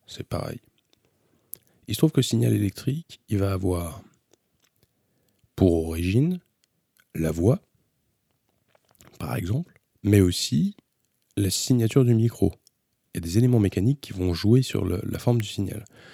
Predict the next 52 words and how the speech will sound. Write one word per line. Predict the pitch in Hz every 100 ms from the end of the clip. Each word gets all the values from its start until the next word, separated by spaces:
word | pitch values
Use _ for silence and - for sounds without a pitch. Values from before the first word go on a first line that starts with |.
| - - _ -
Euh, | - -
quand | 92
j'enregistre | 85 80 82 85 -
avec | 87
ce | 85
micro-là | 85 - 87 87 85 -
ou | - 90 -
avec | 87 90 -
le | 101
micro | 98 - 92
de |
mon | 95
téléphone, | - - - 156
ça | -
va | -
pas | 117
donner | 113 123
le |
même | 117 101
résultat. | 98 95 92 95 - _ _ _ _ _ _ -
La | 85
voix, | 80 85 82 85
le, | - - - -
le | 87
contenu | 87 92 - 90 82
est |
le | 92
même, | 98 139 180 104
mais | 85
la | 78
forme | - 101 85
de | 82
l'onde | 87 127
n'est | 87
pas | 101
la | 101
même. | 95 92 - _ - - -
Et | -
du | 80
coup, | -
la | 85
signature | - 85 85 - 107 107
du | 87
micro, | 90 90 131 147
par | 98 87
exemple, | 87 92 147 -
le | - 80
mouvement | 82 87 85 92 98 87
des | 82
membranes | 80 80 90 92
à | 82
l'intérieur | 82 - 85 87 120